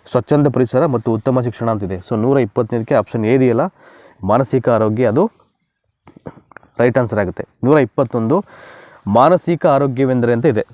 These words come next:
ಮಾನಸಿಕ ಆರೋಗ್ಯವೆಂದರೆ ವ್ಯಕ್ತಿತ್ವದ ಸಮತೋಲನದ ಹಾಗೂ ಸಮಗ್ರವಾದ ಬೆಳವಣಿಗೆ, ಮಾನಸಿಕ ರೋಗಗಳಿಂದ ದೂರವಾಗುವುದು, ಎಲ್ಲರೊಂದಿಗೂ ಉತ್ತಮ ಸಂಬಂಧ ಹೊಂದುವುದು,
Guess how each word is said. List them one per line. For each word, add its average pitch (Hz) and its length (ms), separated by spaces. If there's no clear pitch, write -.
ಮಾನಸಿಕ 123 480
ಆರೋಗ್ಯವೆಂದರೆ 110 640
ವ್ಯಕ್ತಿತ್ವದ 170 480
ಸಮತೋಲನದ 147 560
ಹಾಗೂ 131 340
ಸಮಗ್ರವಾದ 127 640
ಬೆಳವಣಿಗೆ, 113 480
ಮಾನಸಿಕ 151 560
ರೋಗಗಳಿಂದ 131 500
ದೂರವಾಗುವುದು, 113 760
ಎಲ್ಲರೊಂದಿಗೂ 156 640
ಉತ್ತಮ 156 400
ಸಂಬಂಧ 131 340
ಹೊಂದುವುದು, 113 520